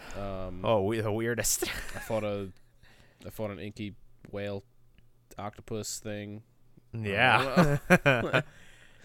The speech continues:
Speaker 2: Yeah, minor spoiler, uh, but the first, like, big B T fight is awesome.
Speaker 1: Yeah,
Speaker 2: I thought it was so
Speaker 1: it's,
Speaker 2: good.
Speaker 1: it's cool.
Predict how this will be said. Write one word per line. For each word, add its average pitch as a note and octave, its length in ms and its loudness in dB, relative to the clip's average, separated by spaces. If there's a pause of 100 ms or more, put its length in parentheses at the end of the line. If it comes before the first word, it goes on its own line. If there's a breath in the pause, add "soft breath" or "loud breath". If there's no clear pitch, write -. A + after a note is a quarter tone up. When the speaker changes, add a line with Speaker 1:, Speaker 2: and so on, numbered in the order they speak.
(160 loud breath)
Speaker 2:
Yeah, G#2+ 120 2
minor C3+ 460 8
spoiler, G#2 680 2
uh, F#2+ 520 -2 (100)
but G2 240 -6
the G2 120 -8
first, - 340 -6
like, F#2 180 -8
big F#2+ 220 -6
B G2 100 -10
T G2 220 -8
fight G2 340 -6 (540)
is A2 560 -8 (680)
awesome. B2+ 600 -4
Speaker 1:
Yeah, D3+ 160 -2
Speaker 2:
I C#3+ 80 0
thought D#3 180 2
it D#3 40 0
was D#3 120 -2
so E3 200 0
Speaker 1:
it's, D#3+ 100 -4
Speaker 2:
good. F3+ 220 0
Speaker 1:
it's C4+ 120 -6
cool. F#2+ 300 -8